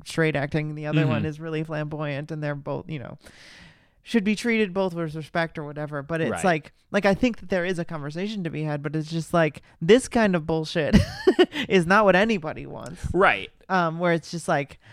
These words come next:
Speaker 1: "Oh yeah, all we do is talk about how gay we are." <laughs>
Speaker 2: Mm-hmm.
Speaker 1: And all we do is talk about how we're in drag and how
Speaker 2: Yeah.
Speaker 1: we, like,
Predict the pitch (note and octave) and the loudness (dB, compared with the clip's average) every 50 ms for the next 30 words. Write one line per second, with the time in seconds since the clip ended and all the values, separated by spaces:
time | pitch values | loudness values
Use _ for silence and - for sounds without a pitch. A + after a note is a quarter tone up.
0 | - - - F#3+ A3+ A#3 A#3 A#3+ G#3+ D#3 - - G3 G#3 G#3+ A3+ A#3 A3+ A#3 G#3+ | -20 -8 0 2 4 6 6 6 6 4 4 6 6 8 8 8 6 2 -2 -2
1 | F#3 A3 A#3 A3+ G#3+ G3 F3 - _ _ - G#3 F3+ E3+ D#3 - G3 G3 G3 F#3 | -2 -2 -2 -2 -2 -4 -4 -4 _ _ 0 0 0 0 0 2 4 4 4 2
2 | F#3+ F3 F3+ F3 E3+ F3+ F3+ F3 D#3+ C#3 D#3 D#3+ F3 F3 D#3+ D#3 D3+ D3+ - - | 2 2 2 2 2 2 0 -2 -2 0 0 0 2 2 2 2 0 0 0 0
3 | C#3 - - F#3+ F3+ - - D#3+ D#3+ D#3 - C4 C4+ - - F#3 F3 E3 D#3+ F#3+ | -2 0 0 -2 -2 -2 0 0 2 4 4 4 4 4 4 0 0 2 2 0
4 | G3+ G#3 G#3+ F3 G3+ G3 G3 F#3 F3 - G3 F3+ F3+ F3+ F3+ E3+ F3+ E3+ F3 F3+ | 2 2 0 -2 0 -2 -2 -2 -4 -2 -2 -2 -2 -2 -4 -2 -2 -2 -2 -2
5 | F3+ F3 E3 E3 E3 D#3+ D3+ D#3+ D#3 D#3+ D3+ D3 D3 - - F3 E3+ D#3+ D#3 E3 | -4 -2 -2 -2 -2 -4 -4 -6 -6 -6 -6 -10 -12 -10 -8 -6 -6 -4 -4 -2
6 | E3+ E3+ F3 E3 D3+ C#3+ G2 - - - E3+ D#3+ D#3+ E3 E3 E3 D#3+ D#3 D#3+ D#3+ | -2 -2 -2 -2 -4 -4 -6 -6 -6 -8 -6 -4 -2 0 2 2 2 2 2 0
7 | D#3+ D#3+ D#3 D#3 D#3+ D#3 - - | 0 0 0 -2 -2 -4 -6 -12